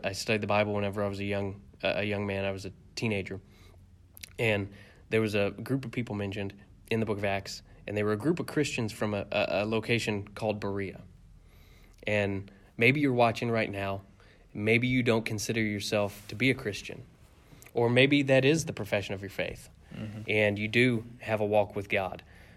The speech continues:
Speaker 1: and nevertheless you feel stirred by
Speaker 2: Mm-hmm.
Speaker 1: what you've heard today, and you feel a little bit challenged in your spirit.
Speaker 2: Right.
Speaker 1: Uh,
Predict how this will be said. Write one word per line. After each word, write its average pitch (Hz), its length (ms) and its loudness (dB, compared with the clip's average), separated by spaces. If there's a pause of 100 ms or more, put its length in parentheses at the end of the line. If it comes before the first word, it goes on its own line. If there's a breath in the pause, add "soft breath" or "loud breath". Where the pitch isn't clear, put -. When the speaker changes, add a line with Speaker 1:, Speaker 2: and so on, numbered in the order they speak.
(240 loud breath)
Speaker 1:
and 104 420 -2
nevertheless 117 600 2
you 117 80 -2
feel 113 240 -4
stirred 107 480 -2 (460)
by 107 240 4
Speaker 2:
Mm-hmm. 104 80 -2
Speaker 1:
what 104 160 2
you've 101 160 -6
heard 117 260 0
today, 90 380 -10 (420 soft breath)
and 101 80 -6
you 95 80 -8
feel 110 200 0
a - 20 2
little 104 120 2
bit 98 160 -4
challenged 107 460 0
in 101 100 -4
your 92 80 -8
spirit. 95 420 -8 (260)
Speaker 2:
Right. 104 280 -10 (460 loud breath)
Speaker 1:
Uh, 92 240 -8